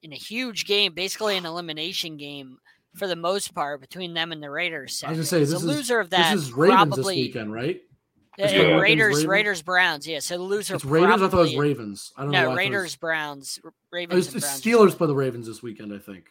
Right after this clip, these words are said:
Speaker 1: No, no, no, no, no, no, no.
Speaker 2: Then what's this? When do the Ravens play? Are you
Speaker 3: Ravens
Speaker 2: sure?
Speaker 3: play the Packers.
Speaker 1: The Packers in
Speaker 2: Oh,
Speaker 1: Baltimore.
Speaker 2: or maybe I had my, my weeks
Speaker 1: Jake
Speaker 2: mixed
Speaker 1: Saul.
Speaker 2: up.
Speaker 1: Yeah. Um,
Speaker 3: Yeah, they got
Speaker 1: but
Speaker 3: lucky that they got no Lamar.
Speaker 1: But the Browns and Raiders, like I said, this is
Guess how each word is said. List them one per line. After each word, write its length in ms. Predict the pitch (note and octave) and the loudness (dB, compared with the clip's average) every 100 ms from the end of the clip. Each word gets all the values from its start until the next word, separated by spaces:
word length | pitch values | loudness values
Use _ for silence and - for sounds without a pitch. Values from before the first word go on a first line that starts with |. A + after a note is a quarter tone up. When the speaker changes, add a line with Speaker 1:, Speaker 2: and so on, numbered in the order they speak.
| - | -18
Speaker 1:
No, 100 | F3+ | -14
no, 40 | |
no, 180 | F#3 E3+ | -6 -6
no, 160 | C#3 | -6
no, 0 | |
no, 280 | A#2+ A#2 A#2+ A2+ A2+ _ _ _ _ _ _ E3 | -10 -20 -20 -20 _ _ _ _ _ _ _ -16
no. 60 | |
Speaker 2:
Then 80 | E3 | -12
what's 220 | F#3+ - | -10 -10
this? 220 | G#3+ G3+ | -12 -12
When 140 | C#3+ G#3 | -8 -4
do 140 | C4 | -4
the 60 | C#4 | -2
Ravens 260 | C4+ B3+ | -4 -4
play? 400 | G#3 G#3+ E3+ F2+ _ _ _ _ _ _ _ _ _ | -6 -6 -6 -8 _ _ _ _ _ _ _ _ _
Are 40 | D#3 | 0
you 120 | G2 | 6
Speaker 3:
Ravens 260 | A#2 B2+ | 6 6
Speaker 2:
sure? 80 | C4 | 2
Speaker 3:
play 240 | - A#2 A2 | 2 2 4
the 360 | G#2+ G#2 G2+ - - | 6 6 6 2 0
Packers. 380 | G2+ F#2 F2 E2 | 0 0 -6 -8
Speaker 1:
The 80 | E3+ | -8
Packers 520 | F3+ D#3+ - B2+ A#2+ | -4 -4 -6 -12 -14
in 380 | - E3 D3+ C3 _ - | -12 -14 -14 -16 _ -10
Speaker 2:
Oh, 80 | D3+ | -4
Speaker 1:
Baltimore. 280 | D#3 G#2+ D#2 | -4 -4 -6
Speaker 2:
or 60 | C3 | -2
maybe 160 | D#3+ | 2
I 60 | F3+ | 4
had 80 | E3+ | 2
my, 120 | D#3+ | 2
my 320 | D3+ E3+ D3+ | 0 -2 -2
weeks 160 | C#3 D3 | -2 -2
Speaker 1:
Jake 120 | C3+ | -6
Speaker 2:
mixed 120 | A2+ | -10
Speaker 1:
Saul. 160 | C#3+ A2 | -8 -10
Speaker 2:
up. 180 | G2 _ _ | -14 _ _
Speaker 1:
Yeah. 200 | - A#2+ A2+ C3+ _ _ - _ - | -20 -18 -18 -20 _ _ -20 _ -4
Um, 340 | F3+ D#3 C#3 | 2 2 2
Speaker 3:
Yeah, 140 | F2 E2+ | -2 2
they 120 | G2+ | 6
got 120 | A#2+ | 8
Speaker 1:
but 140 | G#2+ | 8
Speaker 3:
lucky 260 | G#2 - G2+ | 8 4 -4
that 200 | F#2+ F#2 _ _ | -4 -4 _ _
they 120 | F#2+ | -6
got 120 | F#2+ F#2 | -4 -4
no 100 | F#2 | -2
Lamar. 480 | F2+ E2+ E2+ E2 - - - | -4 -2 -2 0 -4 -8 -2
Speaker 1:
But 180 | D4+ | -2
the 100 | - | -2
Browns 560 | E3+ G#3 A3+ A3+ F#3 D#3 - | 4 6 8 6 0 -10 -14
and 160 | F3 | -14
Raiders, 480 | E3+ G3 F3+ D3 - | -6 -4 -4 -8 -10
like 160 | D3 - | -10 -10
I 60 | |
said, 280 | D3+ - E3+ | -12 -10 -10
this 200 | D#3 | -10
is 60 | D3+ | -14